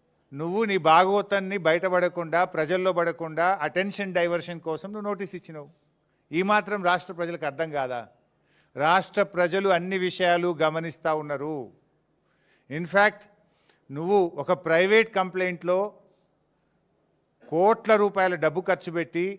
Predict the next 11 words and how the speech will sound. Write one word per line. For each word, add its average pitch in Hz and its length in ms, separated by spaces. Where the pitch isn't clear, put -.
సుప్రీంకోర్టు 196 720
న్యాయవాదులను 185 680
పెట్టి 175 320
నన్ను 180 380
అక్రమ 202 380
కేసులో 190 360
ఇరికించాలని 170 600
ప్రయత్నం 151 420
చేసినావు. 135 360
హైకోర్టు 180 520
కొట్టేసింది, 160 640